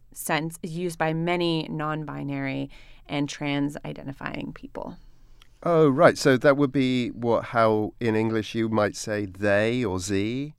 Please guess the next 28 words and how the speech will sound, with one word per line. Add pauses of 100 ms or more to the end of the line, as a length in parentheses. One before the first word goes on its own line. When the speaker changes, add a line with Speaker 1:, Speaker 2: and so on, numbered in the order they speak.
Speaker 1:
Yeah. (180)
So
many
people
might
ask
you,
"I
use
they,
them,
their
pronouns."
Speaker 2:
Oh,
right,
right.
So,
so
what
are
the
origins
of
hen? (200)
Speaker 1:
There
are
many
theories,